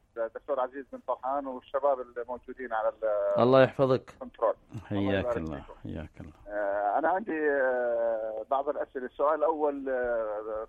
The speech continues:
Speaker 1: طيب أشوف مقاطع فيديو لقراءة القرآن،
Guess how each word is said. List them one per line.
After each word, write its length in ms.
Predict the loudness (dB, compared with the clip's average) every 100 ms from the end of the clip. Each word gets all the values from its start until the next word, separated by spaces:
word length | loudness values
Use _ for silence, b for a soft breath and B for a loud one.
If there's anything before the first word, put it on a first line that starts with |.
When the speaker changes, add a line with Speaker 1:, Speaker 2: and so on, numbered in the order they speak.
| -8
Speaker 1:
طيب 240 | -6 -4
أشوف 320 | -4 -6 -2
مقاطع 640 | -2 0 0 0 0 -4
فيديو 340 | -6 -6 -4 -6
لقراءة 380 | -6 -2 -2 -2
القرآن، 580 | -8 -10 -2 2 0